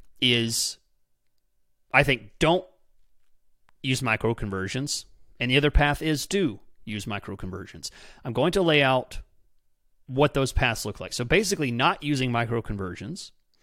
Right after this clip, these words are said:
means that you optimize based on the value of the traffic, looking at the search terms, looking at other indicators in your Google Ads account,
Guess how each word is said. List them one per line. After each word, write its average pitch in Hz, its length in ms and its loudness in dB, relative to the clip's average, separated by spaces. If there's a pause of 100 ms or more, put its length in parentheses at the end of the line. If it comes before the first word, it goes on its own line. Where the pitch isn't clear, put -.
(800)
means 180 300 4
that 160 200 0
you 143 360 2 (100)
optimize 139 880 0 (500)
based 151 500 2 (100)
on 123 500 2 (920)
the 202 100 4
value 123 460 2
of 127 100 2
the 151 80 -4
traffic, - 540 -2 (100)
looking 113 260 -4
at 110 80 -8
the - 60 -10
search - 320 -2
terms, 156 500 0 (880)
looking 123 420 -2 (100)
at 113 360 2 (220)
other 156 200 4
indicators 139 540 0
in 127 60 -2
your 117 100 -2
Google 127 280 -2
Ads 117 180 -2
account, 95 340 -6